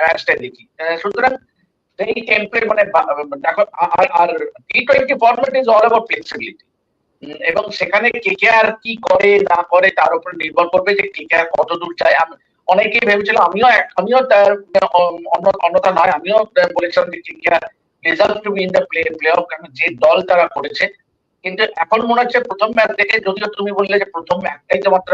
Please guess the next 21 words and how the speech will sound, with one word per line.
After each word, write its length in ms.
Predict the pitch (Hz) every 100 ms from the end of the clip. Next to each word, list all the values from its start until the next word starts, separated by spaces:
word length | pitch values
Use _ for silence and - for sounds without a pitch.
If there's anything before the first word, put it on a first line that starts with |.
| 165
ম্যাচ 140 | 147 151
হয়েছে, 180 | 151 269
কিন্তু 220 | 226 208 220 196 - _ _ _ -
যদি 160 | 202 269 190
এই 100 | 220 277 -
প্রে-, 200 | - 247 240
টেমপ্লেট 360 | 226 220 262 254 220
যদি 140 | 247 247
থাকে, 180 | 190 262
তাহলে 180 | 262 240 233 190
I 40 | 190 196
don't 180 | 202 196
see 120 | - -
K 20 | 175 170
K 20 | 175 170
R 40 | 170 -
and 100 | 151 147
they 100 | 147
doing, 220 | 156 160 160 - 151
um, 160 | 143 131 131 _ _ _ -
uh, 160 | 135 143